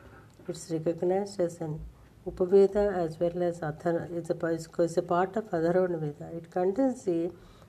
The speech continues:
descriptions of various diseases and their etiology and recommended the correct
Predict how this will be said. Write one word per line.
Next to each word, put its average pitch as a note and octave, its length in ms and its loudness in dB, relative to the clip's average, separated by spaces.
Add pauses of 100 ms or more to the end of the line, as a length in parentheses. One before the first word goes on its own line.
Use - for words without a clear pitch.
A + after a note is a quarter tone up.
(120)
descriptions B3 680 0
of F3+ 140 0
various F#3+ 420 4
diseases F3+ 640 -2
and E3 220 0
their D3+ 180 -4
etiology F3+ 800 -2
and E3+ 260 -6
recommended G#3 800 0
the F#3+ 80 0
correct F#3 380 -2